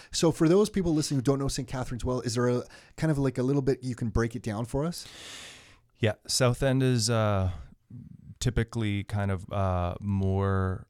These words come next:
Speaker 2: um, where you would find, like, student rentals,
Speaker 1: Okay.
Speaker 2: um, 'cause it's a little closer to Brock University. Um, but, but the vast majority, I would say, of, of what we all do here is gonna be in the North End,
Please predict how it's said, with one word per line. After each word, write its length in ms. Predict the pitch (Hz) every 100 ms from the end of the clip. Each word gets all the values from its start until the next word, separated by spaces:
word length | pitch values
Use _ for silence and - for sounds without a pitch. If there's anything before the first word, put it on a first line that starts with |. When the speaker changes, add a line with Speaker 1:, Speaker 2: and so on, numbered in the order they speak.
| -
Speaker 2:
um, 540 | 92 90 87 85 85
where 180 | 92 98
you 120 | 92
would 120 | 92 -
find, 300 | 92 87 87
like, 280 | 85 - -
student 340 | - 110 104
rentals, 460 | 107 104 120 135 - - -
Speaker 1:
Okay. 80 | 104
Speaker 2:
um, 260 | 98 92 92
'cause 200 | - 92
it's 140 | 90
a 40 | 95
little 200 | 95 92
closer 340 | - 95 95 95
to 40 |
Brock 300 | 90 90 -
University. 640 | 95 87 92 95 107 107 101 -
Um, 400 | 101 92 90 90
but, 260 | 95 92 90 _
but 360 | 120 98 95 90 _ _ -
the 100 | 90
vast 360 | 95 92 -
majority, 500 | 92 92 90 87 87
I 100 | 85
would 200 | 85 82
say, 180 | 92 87
of, 240 | 82 - -
of 220 | 95 90
what 260 | 87 90 - _ _ _ -
we 120 | 107
all 180 | 107 135
do 160 | 110 90
here 240 | 85 85
is 140 | 82 -
gonna 200 | 90 82
be 180 | 85
in 80 | 82
the 60 | 82
North 360 | 80 80 80
End, 240 | 82 80